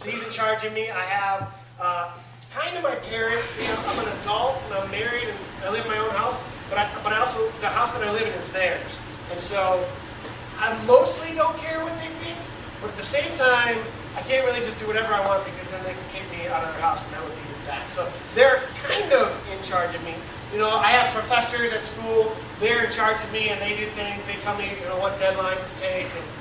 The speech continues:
and how to do stuff, and if I don't do it exactly right, or if I don't, um, you know, if,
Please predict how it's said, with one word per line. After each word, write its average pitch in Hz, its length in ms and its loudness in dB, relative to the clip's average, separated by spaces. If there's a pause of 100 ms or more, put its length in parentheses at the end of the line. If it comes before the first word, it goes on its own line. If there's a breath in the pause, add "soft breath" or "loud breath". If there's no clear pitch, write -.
(500)
and - 220 -8
how 190 80 2
to 190 180 0
do 190 140 -2
stuff, 196 420 2
and - 160 -10
if 165 140 -8
I 175 80 -2
don't 185 180 -2
do 185 120 -4
it 185 120 -4
exactly 175 400 -6
right, 175 260 2
or 170 40 0
if 165 140 -6
I 170 100 0
don't, 170 260 0 (480)
um, 135 320 -6 (400)
you - 80 -12
know, 151 160 -8
if, 151 80 -8